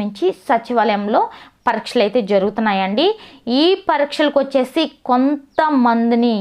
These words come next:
చాలామంది అప్లై చేసుకున్నారు, అందులో కొంతమందిని మాత్రమే సెలెక్ట్ చేయడం అయితే జరిగింది. So, దాంట్లో మా వాళ్ళు మనకు చాలా రకాలైతే చూస్తారు, క్వాలిఫికేషన్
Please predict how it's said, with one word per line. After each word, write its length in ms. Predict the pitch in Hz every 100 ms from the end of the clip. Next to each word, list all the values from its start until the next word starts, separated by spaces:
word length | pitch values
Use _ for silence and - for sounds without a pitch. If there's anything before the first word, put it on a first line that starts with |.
| 190 208 233
చాలామంది 720 | 202 220 269 247 240 226 285 - 226
అప్లై 240 | 208 226 226
చేసుకున్నారు, 580 | 202 202 202 202 202 277 - 208
అందులో 360 | 226 220 214 254 277 -
కొంతమందిని 920 | 202 226 226 - 277 254 220 214 214 202 185
మాత్రమే 580 | 185 214 - 247 240 381 480 - - - - -
సెలెక్ట్ 280 | 277 262 -
చేయడం 240 | 262 233 214
అయితే 140 | 208 226
జరిగింది. 480 | 208 180 196 185 180 143 - - -
So, 100 | - 302 359 359 - 214 233
దాంట్లో 380 | 233 285 294 302 247
మా 80 | 226 202
వాళ్ళు 260 | 226 269 302
మనకు 200 | 262 269 - -
చాలా 280 | 220 233 254
రకాలైతే 440 | 226 226 220 202 269 269
చూస్తారు, 460 | 190 175 190 175 170 -
క్వాలిఫికేషన్ 720 | 196 196 208 - 226 226 214